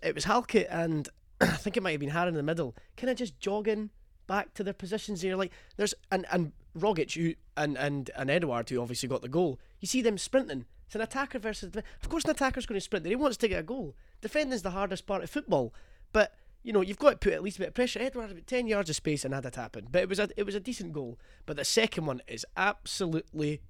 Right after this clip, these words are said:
criminal. I mean, it's a sh-, it's a corner, and Hearts are just switched off. S-, seven of them, seven of them stand in the box,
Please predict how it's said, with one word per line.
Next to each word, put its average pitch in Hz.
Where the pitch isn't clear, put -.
criminal. 135
I 175
mean, 180
it's 175
a 180
sh-, -
it's 202
a 202
corner, 180
and 160
Hearts 165
are 160
just 151
switched -
off. 123
S-, -
seven 226
of 208
them, 185
seven 208
of 190
them 165
stand 185
in 160
the 156
box, 139